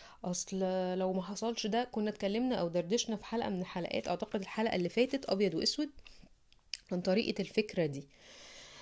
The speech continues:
آم، وحاول سادجرو ان هو يشرح فكرة ان انا لو عندي نتيجة وان انا ما عنديش، آه، ابصار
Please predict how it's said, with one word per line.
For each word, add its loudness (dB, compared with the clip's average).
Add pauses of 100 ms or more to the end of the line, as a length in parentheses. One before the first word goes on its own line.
(200)
آم، 2
وحاول 6
سادجرو 2
ان 4
هو 6
يشرح 2
فكرة -2 (100)
ان 2
انا 2
لو 4
عندي 4
نتيجة 4
وان 2
انا 2
ما 2
عنديش، -2
آه، 2 (600)
ابصار 2